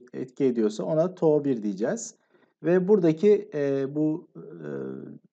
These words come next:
rho, rho, pardon, rho bir diyeceğiz. Rho değeri, e, bizim birin-, birinci grubumuzun ana ortalamayı ne kadar etkilediği ile alakalı.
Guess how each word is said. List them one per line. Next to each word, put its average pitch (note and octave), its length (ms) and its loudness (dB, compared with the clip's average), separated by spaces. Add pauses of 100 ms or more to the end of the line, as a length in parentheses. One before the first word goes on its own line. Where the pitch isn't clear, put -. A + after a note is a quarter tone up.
(380)
rho, C#3 340 -4 (220)
rho, C3+ 280 0
pardon, G#2+ 380 -4
rho D3 340 4
bir B2+ 180 0
diyeceğiz. A#2+ 460 -4 (500)
Rho G3 280 8
değeri, D3+ 600 4 (420)
e, C3 380 -6
bizim F#3+ 540 0
birin-, F#3 500 2
birinci F3 460 2
grubumuzun C#3+ 920 0 (240)
ana F#3+ 280 4
ortalamayı D#3 640 2
ne F#3 120 2
kadar F#3 240 2
etkilediği D3 520 0
ile A#2 80 2
alakalı. G#2+ 640 -2